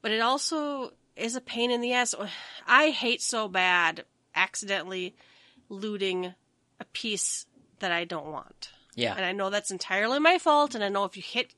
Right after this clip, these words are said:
Speaker 1: pass quickly enough, you can get by it, but, you know, and yeah, sometimes I run it on my main, 'cause that's what I'm most comfortable running, which is, I think, their assumption here, right? You're running
Speaker 2: Yes.
Speaker 1: this on your main.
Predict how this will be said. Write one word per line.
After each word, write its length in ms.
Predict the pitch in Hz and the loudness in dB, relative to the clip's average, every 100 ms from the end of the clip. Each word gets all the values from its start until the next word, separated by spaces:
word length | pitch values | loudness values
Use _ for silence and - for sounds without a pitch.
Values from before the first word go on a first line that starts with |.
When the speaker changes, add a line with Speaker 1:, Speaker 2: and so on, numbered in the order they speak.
| _ | _
Speaker 1:
pass 320 | - 247 226 | 0 2 2
quickly 400 | - 359 349 269 | -2 -6 -4 -4
enough, 340 | 220 196 196 - | -2 -2 -4 -6
you 100 | 208 | -12
can 100 | 208 | -10
get 120 | 220 | -2
by 160 | 208 196 | 0 0
it, 160 | 196 | -2
but, 140 | 190 - - - - - - - - | -6 -6 -14 -20 -20 -20 -20 -20 -4
you 120 | 240 | 0
know, 400 | 240 240 226 226 _ _ _ _ _ _ _ - _ _ _ - | 4 4 4 0 _ _ _ _ _ _ _ -20 _ _ _ -2
and 180 | 262 | 0
yeah, 220 | 277 359 285 | 4 4 4
sometimes 440 | - 262 294 294 | 2 2 2 2
I 60 | 262 | 4
run 180 | 240 | 4
it 100 | 254 | 4
on 80 | 277 | 2
my 100 | 269 | 0
main, 420 | 240 185 190 226 | 0 0 0 -2
'cause 160 | 240 220 | -6 -4
that's 180 | 196 180 | -4 -2
what 100 | 202 | -2
I'm 80 | 214 | -2
most 240 | 214 - | -2 -4
comfortable 460 | - 208 - 240 240 | -4 -4 -4 -4 0
running, 320 | 185 165 185 | 0 0 -2
which 160 | 208 | -2
is, 120 | 233 220 | -2 0
I 100 | 220 | 0
think, 180 | 294 269 | 0 2
their 100 | 247 | 4
assumption 480 | 214 233 233 - 202 | 4 2 0 -2 -4
here, 180 | 170 | -4
right? 340 | 151 151 170 - _ _ - _ - | -2 0 0 -2 _ _ -20 _ -6
You're 140 | 196 | 0
running 220 | 196 185 | 2 2
Speaker 2:
Yes. 100 | 202 | 2
Speaker 1:
this 140 | 220 - | 2 4
on 160 | 202 | 2
your 160 | 233 269 | 2 0
main. 460 | 240 160 135 - | 0 -2 -6 -14